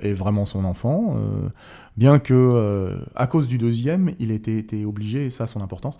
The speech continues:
<laughs> il ait été obligé de, euh, de le confier à une nourrice, qui apparemment avait du lait qui n'était pas du meilleur, euh, <laughs> de la meilleure qualité. Euh, ce qui va causer chez ce, cet enfant-là une sorte de caractère un petit peu particulier. On disait qu'il avait bu, euh,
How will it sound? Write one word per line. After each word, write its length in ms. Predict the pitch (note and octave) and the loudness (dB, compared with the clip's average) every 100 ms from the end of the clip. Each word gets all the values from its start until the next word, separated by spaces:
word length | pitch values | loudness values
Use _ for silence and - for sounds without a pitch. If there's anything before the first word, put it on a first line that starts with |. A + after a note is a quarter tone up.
| - | -14
<laughs> 120 | - | -2
il 80 | B2+ F3 | 4 6
ait 40 | |
été 240 | F3+ D#3 D3+ | 6 6 4
obligé 380 | B2+ B2+ C#3 | 4 4 4
de, 140 | C3 B2 | 4 4
euh, 420 | B2 A#2 G#2+ G2 - - - - - - - F2 | 6 6 2 0 -4 -14 -20 -20 -20 -20 -12 -8
de 140 | F2 G#2 | -4 -2
le 140 | G#2 | -2
confier 320 | G#2 C3+ - | 0 -2 2
à 20 | C3 | 2
une 120 | A2+ | 6
nourrice, 500 | C3+ A#2 - - - | 6 4 0 -8 -10
qui 100 | - | -8
apparemment 420 | F#2+ A2+ G#2 B2 C3 | -2 0 4 6 6
avait 140 | A#2 | 4
du 140 | A2 A#2+ | 2 4
lait 320 | B2 C3+ C3+ | 6 6 4
qui 160 | B2 | 2
n'était 220 | A2 A2 G#2+ | -2 -2 0
pas 180 | A#2 | 2
du 140 | A2+ G2+ | 2 2
meilleur, 400 | A2 A2+ A2+ G2 | 2 4 4 2
euh, 240 | F#2 F2 E2+ - - - | -2 -2 -6 -12 -20 -20
<laughs> 320 | - - A#2+ | -16 -8 -4
de 300 | B2 B2 A#2 | -2 -2 2
la 120 | B2 A2+ | 4 6
meilleure 340 | B2 C3+ B2 | 6 6 6
qualité. 500 | - A2+ A2+ A2+ G2 - - - - | 2 0 0 -2 -4 -8 -20 -18 -8
Euh, 320 | F2 F2+ F2 - | -4 -4 -6 -8
ce 140 | - - | -12 -6
qui 140 | C3+ | 2
va 180 | C#3 D#3 | 6 6
causer 380 | D3 C3 C3+ C#3+ | 6 4 4 2
chez 180 | - A#2+ | 2 -2
ce, 480 | - A2 G#2+ G2+ F#2+ | -2 -4 -2 -4 -6
cet 220 | - F#2 | -6 -6
enfant-là 460 | F2 F#2 G#2 A#2+ | -6 -4 -2 -2
une 200 | G#2 F#2+ | -4 -6
sorte 360 | F2+ - A#2 - | -6 -6 -6 -6
de 160 | F2+ F2+ | -8 -4
caractère 520 | A#2 G2 G2 - G2 | -4 -4 -4 -4 -4
un 80 | F#2 | -4
petit 160 | - | -6
peu 100 | G2 | -6
particulier. 480 | G#2 F2+ - - D#2+ - | -6 -8 -10 -10 -10 -12
On 60 | - | -12
disait 160 | F2 | -12
qu'il 180 | F#2 F2+ | -12 -10
avait 160 | F2+ F2+ | -8 -8
bu, 280 | F2+ | -6
euh, 20 | G2 | -6